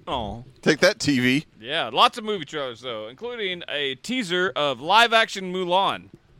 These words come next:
Speaker 3: Disney
Speaker 1: Cool.
Speaker 3: keeps on marching.
Speaker 2: Yeah, they do.
Speaker 3: Just pretend they didn't make Dumbo.
Speaker 2: True story.
Speaker 3: That's what I hear. I haven't watched it yet.
Speaker 2: It's not great.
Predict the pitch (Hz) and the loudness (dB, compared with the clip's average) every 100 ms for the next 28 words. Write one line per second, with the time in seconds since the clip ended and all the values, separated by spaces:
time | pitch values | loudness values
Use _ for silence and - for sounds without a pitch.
0 | _ _ _ _ - - _ _ 117 202 | _ _ _ _ -20 -20 _ _ 4 6
1 | 175 120 143 214 185 202 202 196 196 196 | 6 2 0 -2 4 6 6 4 4 2
2 | 190 165 110 - 85 - _ _ _ - | 2 2 0 -4 -14 -16 _ _ _ -2
3 | 131 139 117 98 95 95 - - _ _ | 4 4 4 2 0 -2 -8 -20 _ _
4 | _ - _ 120 113 - - 165 160 156 | _ -20 _ -14 -14 -12 -4 -4 0 -2
5 | 151 160 151 156 165 131 95 87 65 - | -4 -6 -8 -8 -8 -8 -8 -10 -12 -16
6 | _ _ _ _ _ _ _ _ _ _ | _ _ _ _ _ _ _ _ _ _
7 | - 123 110 - 80 85 - - 202 180 | -6 -2 0 2 2 0 -4 0 4 6
8 | 156 147 95 135 185 160 143 - 110 92 | 4 -4 -6 -8 -10 -10 -12 -12 -16 -14
9 | 71 _ 139 - 165 131 123 85 | -14 _ -6 2 2 4 2 2